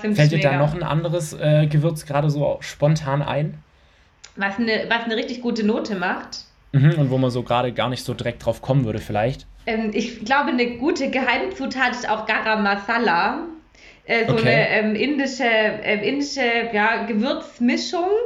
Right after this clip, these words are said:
Speaker 1: aber die gibt's
Speaker 2: Mhm.
Speaker 1: so zu kaufen, ist auch recht gängig, auch im, im Discounter.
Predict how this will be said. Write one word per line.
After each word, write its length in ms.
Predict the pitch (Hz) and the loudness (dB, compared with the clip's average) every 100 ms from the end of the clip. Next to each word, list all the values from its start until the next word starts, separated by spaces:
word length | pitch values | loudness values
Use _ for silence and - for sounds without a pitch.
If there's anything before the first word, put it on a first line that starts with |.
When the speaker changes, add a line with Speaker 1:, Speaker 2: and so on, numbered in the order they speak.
| - - | -4 -4
Speaker 1:
aber 180 | 214 208 | 0 0
die 160 | 220 | -2
gibt's 240 | 214 254 - | -2 -2 0
Speaker 2:
Mhm. 40 | |
Speaker 1:
so 100 | 226 | 0
zu 160 | 208 226 | 0 -4
kaufen, 360 | 226 233 247 233 | -2 0 0 -2
ist 120 | 226 | 0
auch 160 | 214 220 | 0 0
recht 200 | - - | -2 0
gängig, 380 | 233 247 240 | -2 -2 -2
auch 180 | - 196 | -2 -2
im, 200 | 208 202 - | -2 -4 -2
im 180 | 208 | -2
Discounter. 840 | 202 196 - 220 254 277 294 320 | -2 -4 -4 -2 -2 -2 -2 -4